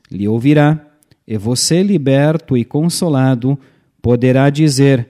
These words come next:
sendo parte de um coro de milhões de cristãos em todos os tempos:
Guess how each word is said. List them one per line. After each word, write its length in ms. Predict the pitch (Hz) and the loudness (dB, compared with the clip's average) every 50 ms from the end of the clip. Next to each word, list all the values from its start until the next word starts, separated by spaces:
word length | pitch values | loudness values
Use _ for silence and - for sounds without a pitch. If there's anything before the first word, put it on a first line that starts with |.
| _ _ _ _ _ _ - | _ _ _ _ _ _ -10
sendo 440 | - - - 127 123 123 113 110 104 | -8 -4 -2 0 0 0 -2 -4 -8
parte 520 | - - 123 127 139 156 156 - - 147 | -6 -4 -2 0 0 0 -2 -2 -4 -4
de 140 | 120 110 117 | -4 -2 -2
um 140 | 117 117 117 | -2 -2 -4
coro 480 | 107 _ - 139 156 175 180 180 165 143 | -8 _ -2 2 2 4 4 4 2 2
de 120 | 131 131 | 2 2
milhões 560 | 123 123 120 110 120 135 160 185 202 202 185 | 2 2 0 0 0 0 2 2 2 2 2
de 120 | 165 180 170 | 0 -2 -2
cristãos 840 | - 190 175 170 147 - - 143 139 139 147 151 147 139 - - | -2 -2 -2 -2 -2 -2 -2 0 0 2 2 2 0 -2 -4 -6
em 160 | - 135 123 120 | -6 -4 -6 -6
todos 560 | - - 156 175 185 190 175 165 160 151 156 | -4 -2 -2 -2 -2 -2 -2 -2 -4 -2 -2
os 200 | 160 151 - - | -4 -4 -6 -4
tempos: 720 | - 131 127 123 120 - - 92 87 85 - - - - | -2 0 0 0 -2 -4 -8 -12 -12 -10 -10 -10 -12 -12